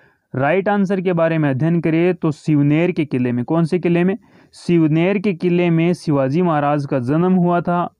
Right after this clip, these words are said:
और ये मराठा साम्राज्य के महान एक शासक बने थे। किस भाषा में को शिवाजी ने अपने दरबार में लागू किया? मोस्ट इंपॉर्टेंट ये भी क्वेश्चन है कि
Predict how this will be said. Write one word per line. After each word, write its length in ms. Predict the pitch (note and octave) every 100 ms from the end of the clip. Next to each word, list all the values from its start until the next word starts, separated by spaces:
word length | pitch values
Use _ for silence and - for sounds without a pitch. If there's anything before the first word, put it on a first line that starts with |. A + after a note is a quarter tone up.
| -
और 280 | C#3+ C#3+
ये 200 | C#3 E3
मराठा 440 | F3 D#3 D3+ D3+ D#3+
साम्राज्य 600 | D3 C#3 C3+ C3+ B2+ C3
के 240 | C3+ D3 - _ _ _ _ -
महान 580 | C3 C3 B2 D3 F3 F3 -
एक 180 | D3+ -
शासक 300 | D#3+ C#3+ D3 -
बने 180 | B2 A#2
थे। 100 | - _ _ - - -
किस 240 | A3+ -
भाषा 460 | F3+ D#3 D3+ F#3+ F#3+
में 340 | F#3 F#3 F#3
को 200 | F3 F3+
शिवाजी 680 | - D#3+ C#3+ C3+ D3 F#3 F#3
ने 280 | E3+ E3+ -
अपने 460 | D#3+ E3+ - F3+ F3+
दरबार 520 | D3 D3+ D3+ D#3+ E3+
में 160 | D#3+ C#3+
लागू 380 | C3+ D3+ E3
किया? 240 | D#3 E3+ F3 - _ - _ _ C#3
मोस्ट 360 | D3+ F3+ -
इंपॉर्टेंट 480 | F#3 E3+ F3 F3 F3
ये 220 | D#3 E3
भी 140 | F3 E3
क्वेश्चन 320 | F#3 E3 F3
है 180 | F3 F3
कि 260 | F3 F3